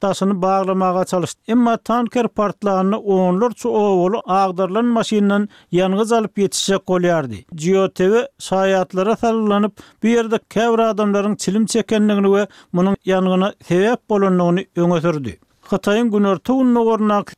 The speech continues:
Sichuan welaýatynda ýer süýşmesinden soň tapylmaýan ýüzden gowrak adamyň gözlegi ikinji gün ýigirmi beşinji ýylyna hem dowam etdirildi. Ýigirmi dördünji ýylyna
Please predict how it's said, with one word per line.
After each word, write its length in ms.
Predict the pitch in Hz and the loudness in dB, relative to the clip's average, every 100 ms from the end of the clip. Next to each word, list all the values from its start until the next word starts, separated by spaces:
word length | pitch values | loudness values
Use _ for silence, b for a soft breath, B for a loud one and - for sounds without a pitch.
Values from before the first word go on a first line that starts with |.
| _ | _
Sichuan 420 | 214 - 208 240 240 | -4 0 0 2 2
welaýatynda 640 | 226 226 214 - 202 220 | 2 2 0 0 0 2
ýer 300 | 190 185 226 - | 0 0 0 0
süýşmesinden 760 | 233 214 233 202 220 214 214 | -4 -2 0 2 2 2 2
soň 160 | 196 196 - | 0 0 -2
tapylmaýan 640 | 180 220 214 208 208 196 | -4 -2 0 2 2 2
ýüzden 320 | 190 170 202 233 | 0 0 0 2
gowrak 400 | 226 214 208 196 190 | 2 2 0 0 0
adamyň 300 | 185 185 190 | 0 0 2
gözlegi 440 | 180 175 175 190 190 | 2 2 2 0 -2
ikinji 320 | - 170 165 185 | -2 -2 0 2
gün 100 | 165 | 2
ýigirmi 340 | 185 185 180 | 2 2 2
beşinji 420 | 170 147 165 190 | 2 0 -2 -2
ýylyna 300 | 240 220 208 | 0 2 2
hem 180 | 175 185 | 0 0
dowam 360 | 170 175 175 175 | 0 0 0 0
etdirildi. 480 | 165 - 143 127 87 _ B B 175 | -2 -4 -2 -4 -6 _ B B 0
Ýigirmi 320 | 196 196 175 | 2 2 0
dördünji 420 | 185 185 180 208 | 0 0 -2 -2
ýylyna 220 | 247 233 | 0 2